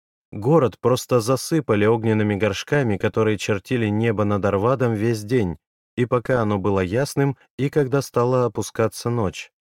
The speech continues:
Несмотря на то, что время поджимало, и несколько пожаров уже занялись на складах в гавани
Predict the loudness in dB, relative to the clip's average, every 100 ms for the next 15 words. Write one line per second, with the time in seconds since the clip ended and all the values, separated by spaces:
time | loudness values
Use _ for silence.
0 | _ -4 -2 -2 0 2 2 0 2 0
1 | 0 -2 0 0 0 0 -2 0 0 2
2 | 2 0 -2 _ _ -4 0 0 -2 -4
3 | -2 -2 0 0 0 0 -2 -4 -4 -2
4 | -2 -2 -2 0 0 -2 -4 -4 -2 0
5 | 0 0 0 -2 -2 0 2 0 -2